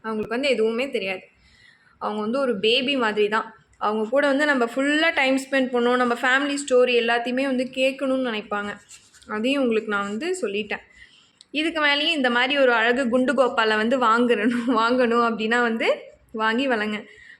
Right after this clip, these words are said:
But இவங்கள மாதிரி வந்து ஒரு ஃப்ரெண்ட்லியா வந்து எந்த டாக்ஸுமே இருக்காதுங்க. ரெட்ரைவர்னாலே வந்து ரொம்ப ஹாப்பியா, ஆ, நம்ம ஃபேமிலியில வந்து மிங்கிள் ஆகுன ஒரு பர்சன் மாதிரி தான் வந்து இருப்பார் அவரு. குழந்தைங்க கூடலாம் நல்லா விளையாடுவாரு. எல்லாமே வந்து ஆக்டிவா இருப்பாரு.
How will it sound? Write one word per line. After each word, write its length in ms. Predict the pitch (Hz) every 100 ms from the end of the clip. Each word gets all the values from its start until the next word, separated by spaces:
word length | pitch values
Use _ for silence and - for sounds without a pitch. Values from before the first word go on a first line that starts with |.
| 240
But 120 | 233
இவங்கள 300 | 226 233 233
மாதிரி 240 | 247 302
வந்து 160 | 285 277
ஒரு 120 | 269
ஃப்ரெண்ட்லியா 460 | 262 233 233 247 262
வந்து 200 | 254 240
எந்த 160 | 226
டாக்ஸுமே 340 | 226 220 220 247
இருக்காதுங்க. 600 | 247 226 240 226 208 208
ரெட்ரைவர்னாலே 760 | 202 208 254 254 247 233 233
வந்து 240 | 262 233 240
ரொம்ப 380 | 214 214 247 277
ஹாப்பியா, 760 | 233 226 226 233 226 220 220 - - - - _
ஆ, 220 | 214 220 226
நம்ம 180 | 226
ஃபேமிலியில 460 | 226 240 254 277 269
வந்து 280 | 233 233 254
மிங்கிள் 360 | 247 247 269
ஆகுன 720 | 262 247 226 247 254 247 226 220
ஒரு 140 | 220 214
பர்சன் 300 | 220 226 247
மாதிரி 200 | 233 214
தான் 140 | 208 233
வந்து 180 | 233 220
இருப்பார் 340 | 214 220 214
அவரு. 300 | 202 196 - _ _ _ _ _ - - _
குழந்தைங்க 360 | 233 240 269 262
கூடலாம் 380 | 240 220 233 233
நல்லா 100 | 226
விளையாடுவாரு. 680 | 220 220 220 208 208 208 202 - _ _ _ _ _ _ -
எல்லாமே 360 | 214 220 240
வந்து 180 | 254 240
ஆக்டிவா 360 | 214 214 220 226
இருப்பாரு. 320 | 214 214